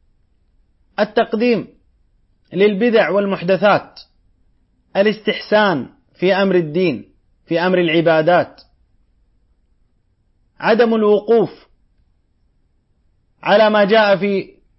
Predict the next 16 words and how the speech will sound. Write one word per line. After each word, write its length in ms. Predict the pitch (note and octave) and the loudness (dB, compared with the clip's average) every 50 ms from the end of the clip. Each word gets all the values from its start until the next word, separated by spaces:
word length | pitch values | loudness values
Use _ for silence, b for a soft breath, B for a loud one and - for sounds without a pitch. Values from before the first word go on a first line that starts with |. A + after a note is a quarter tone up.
| _ _ _ _ _ _ _ | _ _ _ _ _ _ _
كتاب 440 | - E3+ D#3+ - G#3+ G#3+ G#3+ F#3+ G3 | -6 -6 -2 2 2 4 4 4 2
الله 320 | F#3+ F#3 F#3+ F#3 F3+ E3+ | 0 2 2 2 2 0
جل 280 | E3+ E3 F#3 F3+ F3 F3+ | 0 0 0 2 2 4
وعلا 480 | F3+ F#3+ F#3 F3 F3+ F#3 F3+ F3 D3 | 4 4 4 4 2 2 2 2 2
أو 120 | B2+ C#3+ C#3+ | 0 -2 -4
في 120 | D#3 E3+ | -4 -8
سنة 320 | E3 - G3+ F#3+ F#3 F3+ F3+ F#3+ | -6 -4 -4 -4 -4 -4 -4 -4
النبي 400 | F#3 F3+ F3+ F3 F#3 G3 F#3 F3 | -4 -2 -2 -2 -2 -2 -2 -4
صلى 260 | F3 - F3+ F3+ F3+ | -2 -2 0 0 0
الله 380 | F#3 F#3 F#3 F3+ F3 F3 F3 D#3 | 0 2 2 2 2 2 0 0
عليه 300 | E3 F3 F3+ F3 E3+ F3+ | 2 2 0 0 0 0
وسلم، 580 | F3 E3+ E3+ - G3 G3 F#3 E3+ D#3 A#2+ - - _ _ _ _ _ _ _ _ _ _ _ _ _ _ _ _ _ _ _ _ _ _ _ _ _ _ _ _ _ _ _ _ _ _ _ _ _ _ _ _ _ _ _ _ _ _ _ _ _ _ - E3+ | 0 0 0 0 0 0 0 0 -2 -4 -6 -14 _ _ _ _ _ _ _ _ _ _ _ _ _ _ _ _ _ _ _ _ _ _ _ _ _ _ _ _ _ _ _ _ _ _ _ _ _ _ _ _ _ _ _ _ _ _ _ _ _ _ -8 -8
إحداث 440 | - - F#3 A3 A3+ A#3 A3 E3 | -6 -4 0 2 2 2 4 2
البدع 420 | G3+ G3 F#3 F#3 A3 G3 G#3 F3 D3 | 0 -2 -2 -4 -4 -2 -2 -2 0
والمحدثات 840 | F3 F#3+ F#3 F#3 F3 - E3+ F#3+ F#3 F#3+ G#3+ G#3 G3+ F#3 E3 - D#3+ | 0 0 0 0 -4 -4 -2 -2 -2 0 2 2 2 2 0 0 -2
والضلالات 840 | F3 F3 - F3+ F3+ F#3 F#3 F#3+ F#3+ G3+ G3+ F3+ C#3+ - - - | -4 -2 0 0 0 2 2 2 2 2 2 0 -2 -4 -12 -20